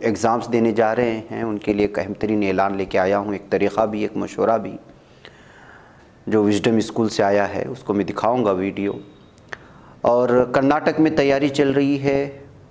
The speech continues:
पूरी तरह से मुसलमानों का माशी बायकॉट करने के लिए। राम सेना ने ऐलान किया है कि वो रियासत भर में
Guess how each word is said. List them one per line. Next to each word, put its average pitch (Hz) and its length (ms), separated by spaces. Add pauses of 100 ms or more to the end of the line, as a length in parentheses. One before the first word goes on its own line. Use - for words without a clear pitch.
पूरी 147 220
तरह 123 280
से 117 160
मुसलमानों 107 640
का 110 180
माशी 101 400
बायकॉट 95 420
करने 110 260
के 110 120
लिए। 117 140
राम 110 280
सेना 113 420
ने 107 200 (540)
ऐलान 123 300
किया 120 180
है 117 120
कि 117 140
वो 113 580
रियासत 110 380 (180)
भर 135 160
में 113 280